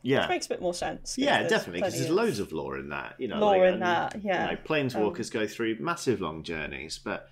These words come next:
Speaker 2: Yeah,
Speaker 1: as for the rest of
Speaker 2: apparently
Speaker 1: it, can, can people stop commissioning shows with patently stupid concepts and then attaching, like, actual interesting creators, please? <laughs> 'Cause
Speaker 2: Yeah.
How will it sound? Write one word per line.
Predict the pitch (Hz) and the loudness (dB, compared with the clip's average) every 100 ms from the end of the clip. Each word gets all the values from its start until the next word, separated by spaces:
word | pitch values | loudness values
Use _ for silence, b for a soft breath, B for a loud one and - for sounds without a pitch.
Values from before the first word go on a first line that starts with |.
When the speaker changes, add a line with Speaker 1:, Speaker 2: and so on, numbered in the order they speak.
| - | -4
Speaker 2:
Yeah, | 247 311 320 269 220 | 12 12 12 10 8
Speaker 1:
as | 214 | 4
for | - | 6
the | - | 6
rest | 214 294 | 8 4
of | 302 | 4
Speaker 2:
apparently | 240 165 | 2 0
Speaker 1:
it, | - - | -6 -4
can, | 180 180 170 | -2 -2 -6
can | - 175 | -8 -4
people | 208 208 | 0 0
stop | 202 - | -2 -4
commissioning | - 180 170 - 165 156 151 151 _ _ _ _ _ _ | -2 -2 -2 -2 -4 -2 -4 -8 _ _ _ _ _ _
shows | - 147 135 131 | -2 4 4 4
with | 127 | -4
patently | - 131 127 127 127 | 0 0 0 -4 -4
stupid | 120 - 123 120 - | -4 0 0 0 -2
concepts | 131 123 120 104 113 | -2 0 -2 -4 -4
and | 110 | -2
then | 110 | 0
attaching, | 107 127 - - 117 104 104 b b b b _ _ - | -2 -4 -4 -4 -4 -4 -8 b b b b _ _ -6
like, | 110 107 - _ _ _ - | -4 -4 -10 _ _ _ -8
actual | 107 - | -6 0
interesting | 120 113 117 - 117 | 0 0 -4 -4 -4
creators, | 104 127 135 131 85 | 2 2 2 0 -10
please? | - 101 87 107 - - - _ - | -10 -10 -6 0 0 0 -8 _ -20
<laughs> | - - | -18 0
'Cause | - | 4
Speaker 2:
Yeah. | 262 269 277 269 269 | 10 12 12 12 10